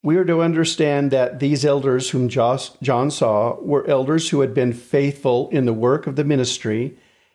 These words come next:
and they were dead, they had passed on, who belonged to the seven churches, and were then in the paradise of God. Now, we would, would, we might say paradise, we would say the spirit world, wouldn't we?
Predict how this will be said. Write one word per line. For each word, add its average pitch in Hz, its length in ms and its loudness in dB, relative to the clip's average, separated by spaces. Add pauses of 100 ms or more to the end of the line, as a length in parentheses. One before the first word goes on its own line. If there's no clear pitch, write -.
(200)
and 135 160 2
they 165 80 4
were 233 120 -2
dead, 131 440 0
they 135 260 -2
had 127 160 -4
passed 143 380 -2
on, 113 300 0
who 143 120 0
belonged 147 760 0
to - 80 -2
the 160 100 0
seven 147 380 0
churches, 120 600 -4 (460)
and 156 200 2
were 147 100 2
then 165 260 2
in 190 180 2
the 151 100 2
paradise 139 1040 0
of 117 140 -4
God. 107 540 0 (440)
Now, 143 80 2
we 190 160 2
would, 214 220 0
would, 180 260 0
we 190 120 -2
might 165 300 -2
say 143 200 0
paradise, 139 680 0
we 143 100 0
would 131 140 -2
say 135 180 0
the 123 120 -2
spirit 123 500 -2
world, 104 340 -2
wouldn't 120 220 -2
we? 95 300 -6